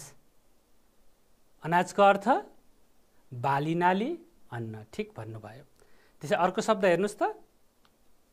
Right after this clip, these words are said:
मगज। अनि मगजको अर्थ हो, अक्कल,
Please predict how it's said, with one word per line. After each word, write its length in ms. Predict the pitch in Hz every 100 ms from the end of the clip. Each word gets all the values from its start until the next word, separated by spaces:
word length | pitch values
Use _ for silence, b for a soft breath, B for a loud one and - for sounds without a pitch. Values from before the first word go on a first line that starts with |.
| _ _ _ _ -
मगज। 500 | 147 190 160 127 110 - - _ -
अनि 140 | 165
मगजको 460 | 202 190 190 190 208
अर्थ 220 | 196 196 240 381 - _ _ _ _ - - _ _ _ _ _ _ _ _ -
हो, 400 | 143 156 113 - _ _ _ _ _ -
अक्कल, 420 | 165 175 - 208